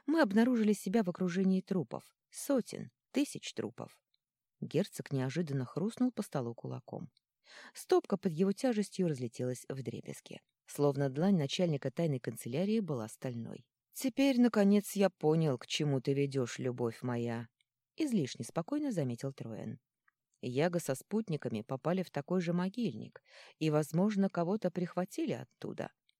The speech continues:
Архимагистр опрокинула в себя стопку. "Я не знаю, как это работает, Трой", отдышавшись, сообщила она. "Последние четыреста лет я собираю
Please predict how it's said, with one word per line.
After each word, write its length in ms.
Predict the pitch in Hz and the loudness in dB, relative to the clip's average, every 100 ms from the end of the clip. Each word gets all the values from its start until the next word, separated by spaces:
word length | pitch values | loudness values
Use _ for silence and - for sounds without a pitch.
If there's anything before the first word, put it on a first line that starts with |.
| _ _ _ - | _ _ _ -4
Архимагистр 800 | 135 123 123 120 123 202 - 254 | -4 -2 -4 -2 -2 -2 -2 -4
опрокинула 640 | - - 285 - 139 139 160 | -4 -2 -2 -2 -2 -2 -4
в 40 | |
себя 240 | - 156 151 | -6 -6 -8
стопку. 520 | - 135 - - - _ _ _ _ | -10 -16 -14 -14 -14 _ _ _ _
"Я 240 | 147 131 185 | -2 4 6
не 160 | 185 | 6
знаю, 380 | 165 196 247 180 | 4 6 6 6
как 220 | 175 175 | 4 2
это 160 | 170 165 | 4 4
работает, 520 | 160 175 202 131 117 - | 4 2 0 -2 -4 -4
Трой", 380 | 120 120 113 _ _ _ | 0 0 -2 _ _ _
отдышавшись, 800 | - 131 120 - 190 226 - - - | -6 -6 -4 -2 0 0 -4 -10 -10
сообщила 540 | - 127 - - 127 - | -4 -4 -4 -6 -6 -4
она. 300 | 131 - - _ _ _ - - - - | -6 -8 -12 _ _ _ -20 -20 -20 -4
"Последние 520 | 127 120 135 170 165 151 | -2 0 2 2 2 0
четыреста 580 | - 156 185 160 - | -2 0 0 0 -2
лет 240 | 139 190 - | 0 0 0
я 100 | 143 | -2
собираю 460 | - 139 170 180 | -2 0 2 2